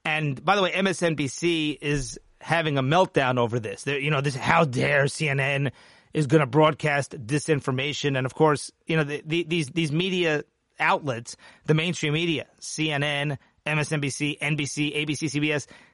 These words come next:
they think they can just dictate. You know that A B C actually interviewed R F K Junior. R F K Junior is running against Biden in the Democrat primary, but R F K Junior, he's a big, big anti-vaxxer, and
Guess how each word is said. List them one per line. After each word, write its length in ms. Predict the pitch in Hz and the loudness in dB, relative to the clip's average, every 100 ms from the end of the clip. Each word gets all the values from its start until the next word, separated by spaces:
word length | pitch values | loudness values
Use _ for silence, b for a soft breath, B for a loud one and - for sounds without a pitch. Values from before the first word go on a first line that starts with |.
| B | B
they 160 | 151 190 | -4 -2
think 200 | 185 160 | 0 -2
they 100 | 175 | -2
can 140 | 143 | -2
just 200 | 147 120 | -2 -2
dictate. 380 | 120 165 147 147 | -2 -4 -4 0
You 60 | 170 | 2
know 140 | 175 | 2
that 140 | 156 160 | 2 -2
A 120 | 170 | -2
B 140 | 151 | -2
C 220 | - 175 | -2 0
actually 340 | 151 143 143 135 | 0 0 0 0
interviewed 720 | 147 143 120 139 139 139 131 b b b - | -2 -2 -2 0 0 -2 -4 b b b 2
R 140 | 160 156 | 4 4
F 140 | - | 2
K 160 | 151 120 | -4 0
Junior. 380 | 107 190 113 | 2 2 2
R 160 | 95 143 | 0 0
F 80 | - | 2
K 120 | 147 | -2
Junior 400 | 123 151 143 139 | 0 0 2 0
is 200 | 139 123 | 0 -2
running 380 | 113 165 165 131 | 2 2 2 -2
against 440 | 120 139 139 - | -2 -2 -2 -6
Biden 580 | 117 127 170 156 120 127 b b b | -2 2 2 0 -4 -6 b b b
in 100 | 156 | 0
the 80 | 156 | 2
Democrat 500 | 139 151 - 135 113 | 2 0 0 0 -2
primary, 640 | - 160 214 165 120 123 143 | 2 2 4 2 0 -2 -2
but 160 | 135 | 2
R 100 | 151 | 4
F 80 | 160 | 4
K 140 | - 135 | 2 0
Junior, 320 | 143 151 135 | 0 2 2
he's 160 | 151 | 0
a 60 | 123 | -2
big, 400 | 101 139 156 120 | -2 -2 -2 -2
big 180 | 143 127 | -2 0
anti-vaxxer, 880 | 139 165 139 120 113 113 117 110 135 B B B _ | -2 -2 -4 -2 -2 -2 -4 -4 -4 B B B _
and 440 | 165 151 151 139 | -6 -2 -2 -2